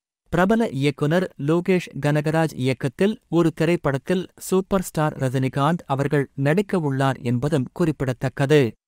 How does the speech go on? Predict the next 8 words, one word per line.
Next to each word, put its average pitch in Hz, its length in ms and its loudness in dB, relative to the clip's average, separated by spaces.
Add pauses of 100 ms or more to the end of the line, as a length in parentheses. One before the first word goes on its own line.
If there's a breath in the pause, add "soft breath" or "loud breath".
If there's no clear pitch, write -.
(800)
இந்நிலையில் 202 600 4
அடுத்தடுத்து 185 840 0
இந்த 151 320 0
இரண்டு 180 440 -2
படங்களையும் 135 800 0
அவர் 147 380 0
நடிக்கவிருக்கும் 151 840 -2
நிலையில், 139 480 -2